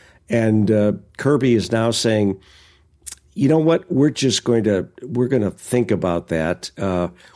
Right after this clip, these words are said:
we're taking the Max, uh, ten out of our, uh,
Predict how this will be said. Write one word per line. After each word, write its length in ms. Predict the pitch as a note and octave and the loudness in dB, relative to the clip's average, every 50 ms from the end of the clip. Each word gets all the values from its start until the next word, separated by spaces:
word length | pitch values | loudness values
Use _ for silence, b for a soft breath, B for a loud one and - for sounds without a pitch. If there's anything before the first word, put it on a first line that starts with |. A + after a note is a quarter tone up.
| B _ | B _
we're 120 | A2+ G#2 | -4 -2
taking 440 | - - B2 B2+ - - A2+ G#2 G2+ | 0 0 0 0 2 2 2 2 2
the 100 | G2+ F#2 | 2 2
Max, 520 | F#2+ G2 G2+ G2 F#2+ - - - - - | 0 0 0 -2 -2 -4 -4 -4 -2 0
uh, 180 | G2 F#2 F2 - b b b b b b _ | 0 0 0 -2 b b b b b b _
ten 380 | - - A#2+ A#2 A2 G2 G2 - | -4 -2 0 2 2 2 0 0
out 180 | - G#2+ G#2 G#2 | -2 -2 0 0
of 120 | G#2 F2 | 0 0
our, 320 | G2 F#2+ F#2+ F#2 F2 - - - | 0 0 0 0 -2 -2 -6 -6
uh, 300 | F2+ F2 F2 F2 F2+ | -6 -4 -4 -4 -6